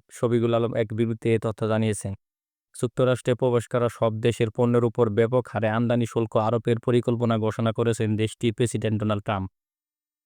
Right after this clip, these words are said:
বাংলাদেশি পণ্যের উপর সাঁইত্রিশ শতাংশ শুল্ক বসছে। এতদিন যুক্তরাষ্ট্রে বাংলাদেশে পণ্যের উপর পনেরো শতাংশ শুল্ক ছিল। হোয়াইট হাউসের প্রকাশিত তালিকা অনুযায়ী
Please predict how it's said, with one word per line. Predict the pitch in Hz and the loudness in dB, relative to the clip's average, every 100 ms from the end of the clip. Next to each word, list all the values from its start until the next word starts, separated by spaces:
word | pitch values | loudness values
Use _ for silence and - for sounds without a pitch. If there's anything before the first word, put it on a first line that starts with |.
| _ | _
বাংলাদেশি | 110 120 127 123 117 | -4 0 0 2 0
পণ্যের | 127 123 120 | 2 2 4
উপর | 120 117 | 2 0
সাঁইত্রিশ | - 120 113 110 | 0 -2 -2 -2
শতাংশ | 117 117 107 110 | -2 -2 -4 -2
শুল্ক | 120 113 117 | -4 0 2
বসছে। | 110 - - 98 _ _ _ | 0 -2 -10 -12 _ _ _
এতদিন | 127 123 113 117 | 0 0 4 2
যুক্তরাষ্ট্রে | 113 117 127 120 - 117 | 2 0 0 0 0 -2
বাংলাদেশে | 113 120 117 - 113 | 0 0 -2 -4 -4
পণ্যের | 123 120 120 117 | 0 2 4 2
উপর | - 117 151 _ _ _ _ 135 | 0 0 0 _ _ _ _ -2
পনেরো | 135 131 | 0 0
শতাংশ | 127 117 117 | 0 0 0
শুল্ক | 123 113 120 | 0 0 0
ছিল। | 110 98 - _ _ _ _ _ 120 | 0 -4 -6 _ _ _ _ _ -4
হোয়াইট | 120 117 | -2 0
হাউসের | 120 117 117 | 0 2 0
প্রকাশিত | 120 127 117 117 117 123 | 0 0 0 0 -2 0
তালিকা | 120 117 | -2 2
অনুযায়ী | 120 123 117 | 4 4 4